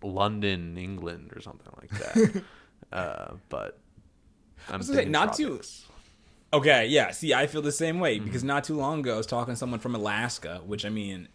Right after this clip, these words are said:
Speaker 2: you can probably count on
Speaker 1: Oh.
Speaker 2: one hand how many times you met someone from Alaska.
Speaker 1: I literally don't think I've met anybody from
Speaker 2: See? See?
Speaker 1: Maybe
Speaker 2: I mean, these
Speaker 1: one
Speaker 2: people.
Speaker 1: person in my life I've met from Alaska.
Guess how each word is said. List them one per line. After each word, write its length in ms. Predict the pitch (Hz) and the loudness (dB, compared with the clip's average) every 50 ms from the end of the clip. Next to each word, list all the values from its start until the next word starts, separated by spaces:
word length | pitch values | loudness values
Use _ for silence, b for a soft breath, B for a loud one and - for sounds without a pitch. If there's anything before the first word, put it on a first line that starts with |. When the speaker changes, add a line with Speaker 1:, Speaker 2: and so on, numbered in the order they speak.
| _ _ | _ _
Speaker 2:
you 80 | - 110 | -14 -12
can 100 | 113 107 | -10 -6
probably 240 | 117 104 101 101 101 | -6 -4 -4 -4 -6
count 200 | - 101 98 98 | -6 -8 -8 -8
on 120 | 95 92 101 | -6 -6 -4
Speaker 1:
Oh. 60 | 107 | -4
Speaker 2:
one 100 | 117 113 | -4 -6
hand 300 | 98 98 98 101 95 92 | -6 -8 -8 -8 -8 -8
how 60 | 92 | -10
many 160 | 90 90 92 | -10 -10 -10
times 280 | - 95 90 92 92 90 | -10 -10 -10 -10 -10 -10
you 60 | 92 | -10
met 160 | 95 87 73 - | -10 -10 -10 -12
someone 300 | - 92 87 90 90 90 | -12 -12 -12 -12 -12 -14
from 140 | - 80 | -14 -16
Alaska. 540 | - 80 90 95 98 98 92 - - - - | -14 -12 -10 -8 -8 -8 -8 -10 -10 -8 -8
Speaker 1:
I 60 | 101 | -6
literally 540 | 101 107 110 113 117 127 135 135 139 139 135 | -6 -6 -4 -2 0 2 4 4 4 2 2
don't 260 | 113 113 110 107 104 | 2 0 0 0 0
think 140 | - 107 98 | -2 -4 -4
I've 100 | 98 90 | -4 -2
met 180 | 87 87 90 - | -2 -4 -4 -6
anybody 480 | - 82 - 69 - - - - - | -8 -12 -14 -14 -16 -16 -14 -14 -16
from 360 | - - - - - - - - | -16 -16 -16 -16 -14 -16 -16 -14
Speaker 2:
See? 440 | 117 107 123 143 156 208 226 226 190 | -6 0 4 6 8 8 8 8 6
See? 300 | 160 143 151 160 190 220 | 4 2 4 6 8 8
Speaker 1:
Maybe 160 | - 185 254 285 | 8 8 10 10
Speaker 2:
I 60 | 294 | 8
mean, 240 | 214 147 151 147 101 | 8 6 4 4 4
these 100 | - 95 | 4 6
Speaker 1:
one 280 | 95 101 107 120 - 151 | 6 6 6 6 4 0
Speaker 2:
people. 140 | 160 - - | -2 0 0
Speaker 1:
person 300 | 175 180 175 180 190 180 | 2 0 0 -2 -4 -4
in 60 | 180 | -2
my 120 | 185 185 180 | 0 0 2
life 260 | 180 180 180 180 - | 2 2 0 0 -2
I've 120 | 180 170 | -4 -2
met 160 | - 185 180 | -2 -2 -2
from 160 | 180 - 180 185 | -4 -4 -6 -4
Alaska. 760 | 180 180 180 180 180 185 180 - - 190 185 185 190 190 | -2 0 0 0 0 -2 -4 -6 -6 -4 -2 -2 -2 -2